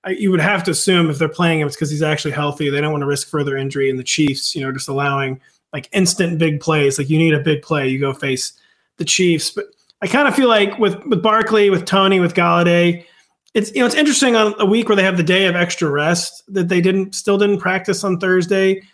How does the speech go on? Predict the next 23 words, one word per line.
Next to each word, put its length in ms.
So 140
what 100
I 120
kinda 260
feel 120
like 220
them 160
returning 380
to 40
practice 360
on 80
Friday 300
is 60
them 120
kinda 220
testing 440
the 80
waters. 580
Like, 100
if 60
anyone's, 300
like, 120
truly, 720